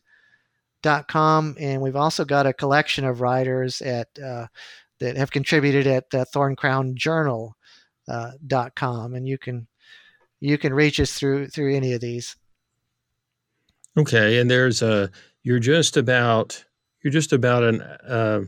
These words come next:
Speaker 2: if you were in, like, Northwest Arkansas from, from Bentonville, how, how long a drive was it, is it from the Bentonville, let's say, to up to Thorn Crown?
Speaker 1: I-, it's about an hour.
Speaker 2: Yeah.
Speaker 1: An hour, give or take. Mm-hmm.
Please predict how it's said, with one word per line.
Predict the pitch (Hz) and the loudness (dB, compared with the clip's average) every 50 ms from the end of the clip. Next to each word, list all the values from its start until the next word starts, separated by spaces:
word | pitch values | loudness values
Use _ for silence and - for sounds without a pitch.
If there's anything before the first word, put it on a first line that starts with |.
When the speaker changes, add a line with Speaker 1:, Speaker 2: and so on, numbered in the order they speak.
| - _ _ _ _ _ _ _ _ _ _ - | -8 _ _ _ _ _ _ _ _ _ _ -8
Speaker 2:
if | - 123 104 - | -6 -4 -2 0
you | 123 123 123 | 2 2 4
were | 120 117 117 117 113 - - - | 4 4 4 2 2 0 -4 -6
in, | 117 101 101 101 - _ _ - | -6 -4 -6 -6 -10 _ _ -6
like, | 107 104 - | -6 -4 0
Northwest | 127 135 139 123 - 143 123 117 - - | 2 2 2 4 4 4 4 4 4 2
Arkansas | 123 113 120 113 131 117 - - 123 117 117 117 113 | 2 2 2 2 0 -2 2 2 2 2 4 2 0
from, | 110 - 127 117 107 101 98 101 - - - | 0 0 0 0 0 0 -2 -4 -6 -6 -2
from | - 127 107 104 104 | 0 0 0 2 2
Bentonville, | 127 143 165 - 143 123 107 117 120 117 110 107 | 2 2 2 2 -2 -2 0 2 2 2 2 0
how, | 95 117 131 127 131 | 0 0 0 0 0
how | - - 135 131 | 0 -2 -2 0
long | 131 131 127 120 | 2 2 0 0
a | 113 101 | -2 -2
drive | 120 113 110 113 113 110 113 104 | -2 -2 -2 0 -2 -2 -2 0
was | 107 107 98 107 | 0 -2 -2 -2
it, | 113 - - | -6 -6 -4
is | 123 113 101 | -4 -2 -2
it | 110 - - | -2 -6 -6
from | - 127 113 101 | -2 -2 -2 0
the | 98 101 98 95 95 | 0 0 -2 -2 -2
Bentonville, | 101 120 110 107 120 110 98 110 104 98 95 92 92 - _ _ | -2 -2 -2 -2 -4 -4 -2 0 0 0 0 -2 -4 -6 _ _
let's | - 110 107 - - | -6 -6 -4 -2 0
say, | - 107 98 98 | 0 2 2 0
to | 90 - 113 | 0 0 -2
up | 101 - | -2 0
to | - 95 | -2 -2
Thorn | - - 101 85 87 - | -2 -2 -4 -4 -4 -8
Crown? | - - 90 62 62 - - - _ _ _ _ _ - 208 | -8 -10 -10 -10 -10 -16 -20 -20 _ _ _ _ _ -10 -6
Speaker 1:
I-, | 214 | -4
it's | 240 - 226 254 - - | -2 0 2 0 0 0
about | 214 202 196 185 165 | 2 2 4 4 4
an | 147 143 | 2 2
hour. | 139 139 147 151 160 170 165 - _ _ _ _ _ _ _ _ _ _ _ _ _ _ _ _ _ - | 2 2 2 0 -2 -4 -8 -12 _ _ _ _ _ _ _ _ _ _ _ _ _ _ _ _ _ -2
Speaker 2:
Yeah. | 156 151 135 - 143 | 0 0 0 0 0
Speaker 1:
An | 143 | -2
hour, | 143 135 135 135 143 143 | -2 -2 0 0 -2 0
give | 139 165 160 151 | 0 0 0 0
or | 151 | 0
take. | - - 139 127 131 127 - - _ _ - - | -2 0 0 0 0 -4 -8 -16 _ _ -14 -12
Mm-hmm. | 123 120 131 | -10 -10 -10